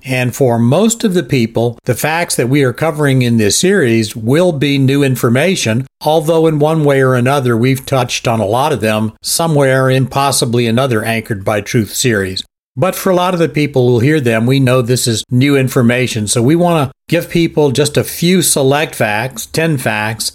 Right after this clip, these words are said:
that hopefully will allow them to focus on those facts, because all of these facts demonstrate important things about the Christian faith. The theme of this series is to help people know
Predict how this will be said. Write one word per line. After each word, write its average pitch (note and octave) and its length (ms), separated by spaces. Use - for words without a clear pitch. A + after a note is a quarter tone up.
that A2 140
hopefully E3+ 420
will C3 200
allow C3 300
them C3 220
to G#2+ 80
focus D#3+ 720
on D#3 300
those A#2+ 280
facts, A#2 520
because A#2 220
all E3+ 200
of F#3 100
these F#3 260
facts D#3 400
demonstrate B2 1040
important E3+ 720
things C#3+ 640
about C3+ 680
the B2+ 100
Christian B2 500
faith. G#2+ 540
The A2 140
theme A#3 320
of F#3 160
this F3+ 240
series C#3+ 460
is B2 120
to B2 120
help F3+ 320
people D#3 340
know B2+ 640